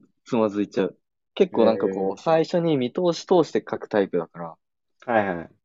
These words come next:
Speaker 1: ある程度頭の中で見えてる状態で書くタイプなんだけど、それが思ってたんと違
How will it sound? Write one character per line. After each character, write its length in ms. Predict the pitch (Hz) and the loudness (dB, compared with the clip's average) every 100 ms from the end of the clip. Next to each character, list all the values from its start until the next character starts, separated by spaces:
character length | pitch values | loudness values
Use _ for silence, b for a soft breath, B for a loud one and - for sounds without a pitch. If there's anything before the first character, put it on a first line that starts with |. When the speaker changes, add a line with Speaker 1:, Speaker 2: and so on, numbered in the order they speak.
| - | -2
Speaker 1:
あ 80 | 117 | 0
る 80 | 127 | 2
程 200 | 131 123 | 2 4
度 400 | 123 120 - 131 | 4 4 2 -2
頭 320 | 117 - 135 | -2 0 0
の 60 | 139 | 0
中 140 | 135 | 0
で 80 | 98 | -2
見 140 | 117 | 0
え 60 | 139 | 0
て 120 | - | 2
る 80 | 104 | 0
状 160 | 104 104 | 0 2
態 160 | 101 | 2
で 60 | 98 | 0
書 220 | - 107 | -2 -4
く 140 | - | -4
タ 140 | 98 92 | -4 -4
イ 40 | |
プ 100 | 90 | -2
な 60 | 82 | -6
ん 40 | |
だ 80 | 85 | -4
け 60 | 85 | -4
ど、 80 | 85 | -2
そ 100 | 131 | 2
れ 120 | 139 | 4
が 260 | 135 135 127 | 6 4 2
思 140 | 143 | -4
っ 80 | 110 | -2
て 100 | 113 | -4
た 80 | 98 | -4
ん 60 | |
と 100 | 92 | -6
違 160 | - - | -10 -2